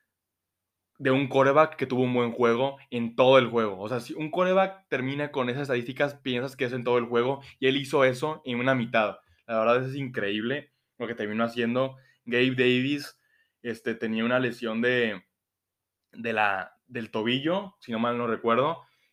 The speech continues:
y regresó en este juego con la, literalmente la primer jugada tuvo un ca-, un, un pase cachado de noventa y ocho yardas a touchdown,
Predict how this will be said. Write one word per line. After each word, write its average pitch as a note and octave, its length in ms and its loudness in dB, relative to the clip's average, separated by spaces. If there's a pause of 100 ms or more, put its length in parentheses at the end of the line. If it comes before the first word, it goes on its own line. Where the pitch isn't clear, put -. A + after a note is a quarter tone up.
(100)
y B2 120 -6
regresó A2+ 400 0
en A2+ 60 2
este A#2 180 -2
juego A2+ 460 2
con G2+ 340 -2 (220)
la, A#2 260 0
literalmente B2+ 480 0
la C#3+ 100 2
primer A2+ 300 -2
jugada A#2 420 0
tuvo A2+ 180 -4
un A#2 140 -2
ca-, A2+ 300 -2
un, A#2 560 -4
un A2+ 220 -6
pase A#2 600 0
cachado A2 420 -4
de A#2 140 -2
noventa G#2 400 -6
y G2+ 60 -4
ocho G#2+ 260 -6
yardas G#2+ 380 -4
a G#2 100 -14
touchdown, G#2 640 -2